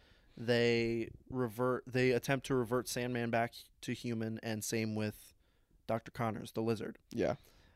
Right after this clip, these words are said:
Speaker 1: Uh, so they have all these devices, but Norman Osborn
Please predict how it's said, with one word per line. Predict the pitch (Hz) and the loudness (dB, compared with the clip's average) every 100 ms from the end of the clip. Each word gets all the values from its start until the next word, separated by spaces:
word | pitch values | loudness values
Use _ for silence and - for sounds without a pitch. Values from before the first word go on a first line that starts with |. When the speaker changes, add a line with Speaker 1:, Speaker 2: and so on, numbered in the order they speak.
| _ - | _ -4
Speaker 1:
Uh, | 120 120 | 2 2
so | - | 4
they | 131 | 4
have | 139 147 | 6 8
all | 160 | 8
these | 151 143 | 6 2
devices, | 120 113 135 - 117 107 | 0 4 4 4 -2 -4
but | - 147 165 - - - - - - - - - - _ - _ _ - | 6 10 10 8 -4 -6 -12 -16 -20 -16 -16 -16 -20 _ -20 _ _ -6
Norman | 127 131 135 127 | 0 2 4 4
Osborn | 127 135 127 117 110 107 | 2 0 0 0 0 -2